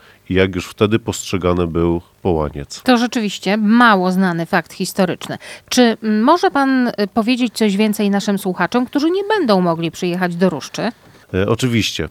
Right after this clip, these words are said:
Speaker 1: Tuż po upadku powstania listopadowego patrioci na czele z pułkownikiem Józefem Zaliwskim spróbowali ponownie poderwać, e, naród do walki. E, miały dokonać tego niewielkie oddziały, które wyruszyły we wszystkie ówczesne województwa,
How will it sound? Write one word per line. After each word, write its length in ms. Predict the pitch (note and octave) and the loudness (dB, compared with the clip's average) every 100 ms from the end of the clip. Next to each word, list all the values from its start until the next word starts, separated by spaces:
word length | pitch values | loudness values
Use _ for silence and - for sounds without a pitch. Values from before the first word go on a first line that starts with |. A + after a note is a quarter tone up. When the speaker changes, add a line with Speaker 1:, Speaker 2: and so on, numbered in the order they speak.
| - | -2
Speaker 1:
Tuż 180 | D#3+ - | 0 2
po 100 | D#3+ | 4
upadku 640 | B2+ B2 A#2 A#2+ A2 A2 | 4 2 -2 0 0 0
powstania 720 | - F#2 - A2 A2+ G2+ G2+ G2+ | -2 -6 -2 0 2 4 4 2
listopadowego 1000 | F#2+ G2+ - G#2 G2+ G2 E2+ E2 D2+ E2+ G#2 _ _ - - | 0 -2 -2 -2 0 0 0 -2 0 -2 -4 _ _ -18 -2
patrioci 600 | G#2+ - G#2+ G2+ - F#2 | -2 0 2 4 2 0
na 120 | F#2 | 0
czele 360 | F#2 F2+ F2 F2 | 2 0 0 0
z 80 | |
pułkownikiem 760 | - F#2+ F2 F2+ F2+ - F#2 F2+ F2+ _ | -4 -6 -4 -4 -4 -2 0 -2 -6 _
Józefem 520 | F2 F2 F2 G#2 F#2+ | -4 0 0 0 0
Zaliwskim 640 | E2+ F2+ F2 E2 - F#2+ A2+ A2+ _ | 2 2 0 -4 -6 -6 -6 -8 _
spróbowali 680 | - - G#2+ G2+ F#2+ G#2 G#2 | -12 -2 2 4 4 4 2
ponownie 520 | - G2 G#2+ G2+ G2 | 0 2 4 2 0
poderwać, 640 | - E2 F#2+ F2 F2+ - - F2+ F2 | 0 0 0 2 0 -2 -8 -2 0
e, 40 | F2 | 2
naród 380 | E2+ E2+ F#2 | 2 0 0
do 120 | F#2+ F#2+ | -2 0
walki. 460 | F2 D#2 D2 E2+ - - | 2 0 -4 -14 -16 -10
E, 180 | E2 E2 | -6 -2
miały 280 | F2+ B2 B2+ | 2 4 2
dokonać 420 | A#2 A#2 A2 - | 2 4 2 2
tego 220 | A2 G2+ | -2 2
niewielkie 480 | G#2 G2+ B2+ A2+ G2+ | 2 4 2 2 0
oddziały, 640 | E2 D#2+ F2 D#2+ F2 A2 A2+ _ _ | 0 0 2 2 0 -2 -6 _ _
które 280 | - - G2+ | -8 0 2
wyruszyły 520 | F2 G2+ G#2 - G2+ | 4 0 0 -2 -2
we 120 | F#2 F#2 | 0 -2
wszystkie 420 | - B2+ - G2 | -2 -4 -2 -4
ówczesne 440 | F2+ - G#2 G#2 | -2 -4 -2 -2
województwa, 800 | F#2 F#2+ F#2 E2+ - - G2 B2 | 0 2 2 -2 -10 -6 0 0